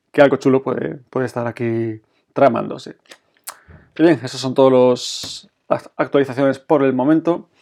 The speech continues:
Muchas gracias por escucharme otra semana más. Estoy un poco rudimentario aquí grabando en las esquinas como puedo. Ahora mismo estoy en la habitación del hostal, que no hay nadie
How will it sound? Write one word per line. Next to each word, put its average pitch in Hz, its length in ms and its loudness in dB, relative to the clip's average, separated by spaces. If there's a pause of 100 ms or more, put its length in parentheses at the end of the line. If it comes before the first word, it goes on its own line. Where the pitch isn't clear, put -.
(440)
Muchas 127 200 -6
gracias 123 200 -4
por 127 120 -6
escucharme 123 600 -6
otra 127 220 -8
semana 131 260 -8
más. 156 400 -6
Estoy - 200 -10
un 120 60 -8
poco 127 220 -6
rudimentario 127 600 0
aquí 127 340 -6 (340)
grabando 127 640 0
en 127 100 -4
las 123 140 -10
esquinas 127 460 -4
como 127 240 -6
puedo. 135 340 -2 (180)
Ahora 127 140 -6
mismo 131 220 -6
estoy 127 140 -8
en 127 40 -6
la 131 60 -2
habitación 127 300 -6
del 127 100 -4
hostal, 151 340 -4 (840)
que 123 120 -6
no 117 80 -8
hay 123 80 -6
nadie 131 440 -4